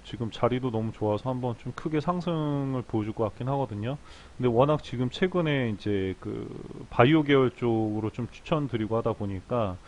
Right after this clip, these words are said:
어, 지금 이제 그 한국은행에서 전자 디지털 화폐 관련해 가지고 이제 그 관련 회사들한테, 어,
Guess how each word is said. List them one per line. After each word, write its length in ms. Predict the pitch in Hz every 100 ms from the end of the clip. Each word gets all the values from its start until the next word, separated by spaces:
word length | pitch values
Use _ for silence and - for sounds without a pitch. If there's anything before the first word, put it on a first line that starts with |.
| - - - -
어, 800 | - 110 110 110 110 110 110 107 - - -
지금 300 | - 143 165
이제 160 | 139 131
그 400 | - 123 117 113 113
한국은행에서 1200 | - 247 254 233 214 170 127 120 117 120 95 85 - - - - - -
전자 800 | - 123 143 156 160 151 135 117 -
디지털 380 | 143 156 196 185
화폐 340 | 170 - 139
관련해 360 | 120 113 113 117
가지고 680 | 110 104 104 147 131 92 90
이제 140 | 104 110
그 120 | - 110
관련 520 | 127 123 143 139 143
회사들한테, 960 | 170 180 151 143 131 117 - 113 104 95 - - - -
어, 460 | 107 104 101 95